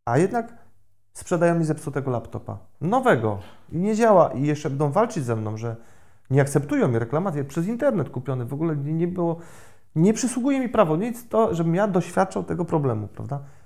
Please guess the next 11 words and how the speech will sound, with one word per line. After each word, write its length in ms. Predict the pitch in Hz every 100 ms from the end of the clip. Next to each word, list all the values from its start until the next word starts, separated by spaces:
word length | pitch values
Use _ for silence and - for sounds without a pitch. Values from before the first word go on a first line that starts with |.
| - -
Tu 180 | 185 170
szumią 480 | - 202 190 156
wentylatury, 680 | 147 151 156 151 160 156 131 120 - - - -
went-, 200 | 147 143
wentylatory. 720 | 139 143 151 156 151 135 120 - -
Nie 200 | 151 185
mogę 200 | 185 175
filmu 280 | 185 165 143
skończyć, 340 | - 123 -
pociąć 440 | - 170 165 147
klatek. 380 | - 160 143 123